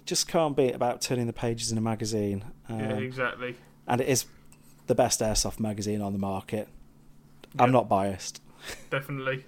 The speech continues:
Speaker 2: From me, that definitely.
Speaker 1: Yeah.
Speaker 2: <laughs>
Speaker 1: It keeps me in work as well, to an
Speaker 2: Yeah.
Speaker 1: extent, so. <laughs>
Speaker 2: Yeah.
Speaker 1: But I love writing for it. I hope people like reading it. Um, as long as they do, I'll keep doing it. But yeah, um, that's where you can find me.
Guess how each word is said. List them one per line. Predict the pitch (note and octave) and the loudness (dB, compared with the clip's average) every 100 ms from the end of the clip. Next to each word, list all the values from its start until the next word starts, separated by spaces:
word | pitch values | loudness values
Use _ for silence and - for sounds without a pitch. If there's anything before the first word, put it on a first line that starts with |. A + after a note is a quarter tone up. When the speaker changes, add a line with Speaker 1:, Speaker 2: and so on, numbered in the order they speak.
| - | -8
Speaker 2:
From | - C#3+ | -2 0
me, | C3+ C3 C3 F3 | 0 -2 -6 -6
that | C#3+ - C#3 | -4 -4 -2
definitely. | B2+ C3+ B2 B2+ - | -2 -2 -8 -8 0
Speaker 1:
Yeah. | D3 G#2 C#3+ | 2 2 0
Speaker 2:
<laughs> | E3 | -2
Speaker 1:
It | C3+ B2+ | 0 6
keeps | - D3+ - | 8 8 8
me | D#3 C#3 A#2 - - - - | 8 8 6 -6 -14 -18 -4
in | B2 A2+ G#2+ | 0 0 0
work | A2 A2 G#2 | 0 0 0
as | A2 | -2
well, | A2+ A#2 G#2 - | 2 2 2 -2
to | - | -2
an | G#2 G#2 | 0 0
Speaker 2:
Yeah. | |
Speaker 1:
extent, | C3 A2+ A2 G#2+ | 2 2 2 2
so. | - A#2+ G2+ - - - - | 2 2 6 6 6 2 -16
<laughs> | - - C3+ - C#3+ | -20 -12 -12 -6 -6
Speaker 2:
Yeah. | C#3 C3 - - - | -4 -6 -8 -10 10
Speaker 1:
But | D#3 | 12
I | F3 | 12
love | E3 | 12
writing | C3 A#2+ - A2+ | 10 6 6 0
for | - A2+ | 0 0
it. | |
I | A#2+ | 4
hope | B2 A#2+ | 2 2
people | B2 A2+ A2 | 2 2 4
like | A2 A#2 | 4 2
reading | A2+ A2+ G#2+ | 2 2 2
it. | A2 A2+ - - - | 2 0 -4 -16 -6
Um, | G2+ G2+ G#2 A2 | -2 -2 -2 0
as | B2 | 4
long | B2+ | 4
as | A#2+ | 4
they | A2+ | 4
do, | A#2+ A2+ | 4 4
I'll | G#2+ | 2
keep | - A#2 | -2 -2
doing | G#2+ G#2+ G#2+ | 0 2 2
it. | A2+ - - - - - - - - | 0 -4 -14 -14 -16 -16 -16 -18 2
But | A2+ | 6
yeah, | C#3 A#2+ G#2 - - | 10 8 6 -4 -8
um, | - A2+ A2+ A2+ A#2 A#2 - - - - | 0 4 4 4 2 -2 -6 -16 -14 0
that's | A#2 - | 0 4
where | B2+ | 4
you | |
can | B2+ B2 | 4 0
find | - C#3 D3+ | 2 2 2
me. | A#2 | -2